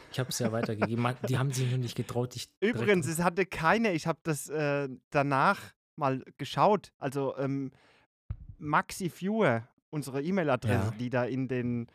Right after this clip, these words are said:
Speaker 2: Notes stehen sollte, da war nix drin. Also wir haben noch keine E-Mail-Zuschrift.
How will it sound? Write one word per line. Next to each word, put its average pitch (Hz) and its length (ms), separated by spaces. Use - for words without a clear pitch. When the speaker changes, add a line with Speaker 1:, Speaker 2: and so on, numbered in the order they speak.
Speaker 2:
Notes 135 640
stehen 135 580
sollte, 127 520
da 143 160
war 156 100
nix 233 280
drin. 117 300
Also 143 140
wir 170 80
haben 196 140
noch 185 160
keine 170 340
E-Mail-Zuschrift. 151 1080